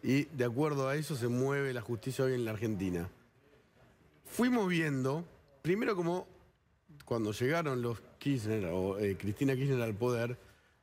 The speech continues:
empezaron a salir los, eh, presos que eran exfuncionarios K. Salieron casi todos. Pero ahora se está generando otro fenómeno, que es la provocación a la justicia.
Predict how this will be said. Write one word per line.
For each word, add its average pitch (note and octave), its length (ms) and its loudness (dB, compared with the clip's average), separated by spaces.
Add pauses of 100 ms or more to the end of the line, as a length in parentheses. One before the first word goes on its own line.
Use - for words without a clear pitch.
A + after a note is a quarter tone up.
(180)
empezaron F#3+ 480 2
a E3 80 2
salir D#3+ 280 0
los, E3 400 -2
eh, A#2+ 200 0
presos D#3+ 420 0
que C3+ 80 0
eran C3+ 320 0
exfuncionarios C3 760 0
K. F#2 220 -2 (800)
Salieron G3+ 380 0
casi D3+ 300 -2
todos. B2 560 0 (1300)
Pero F3+ 220 4
ahora A#3 220 2
se - 120 -6
está F#3+ 160 -2
generando G3 480 0
otro E3 240 -2
fenómeno, G#2+ 640 -2 (1040)
que F#3+ 100 2
es F#3+ 60 2
la D#3+ 180 2
provocación D#3+ 840 0
a D3 100 2
la D3 100 2
justicia. A2 580 -2